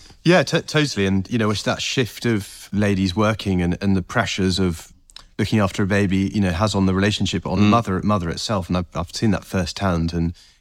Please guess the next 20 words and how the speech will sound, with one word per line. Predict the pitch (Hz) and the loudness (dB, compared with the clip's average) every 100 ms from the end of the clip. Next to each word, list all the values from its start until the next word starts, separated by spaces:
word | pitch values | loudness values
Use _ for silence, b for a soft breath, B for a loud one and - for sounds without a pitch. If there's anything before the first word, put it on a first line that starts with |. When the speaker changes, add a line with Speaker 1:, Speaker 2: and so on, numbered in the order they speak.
| - | -4
Speaker 1:
yeah, | 90 | 0
I | |
definitely | 104 98 76 95 | 0 -2 -4 -4
think, | - 85 | -2 0
like, | 85 - - | 0 -2 -2
you | 92 | -2
know, | |
especially | 78 - 95 98 82 - | 0 -2 0 0 -2 0
multinationals, | 110 92 101 98 92 95 85 82 - b b b b - | 0 2 2 2 0 0 0 -2 -6 b b b b -20
for | - 131 | -2 0
instance, | 120 98 - | 2 0 0
like, | 98 92 | 0 2
even, | 110 87 78 | 2 0 -2
uh, | 92 82 92 | -6 -4 -6
talk | - 92 | -4 -2
about | 80 92 | -2 0
Diageo | 104 110 95 87 | 2 2 2 2
and | 85 | 2
their, | 98 92 | 2 2
their | 104 95 | 0 -2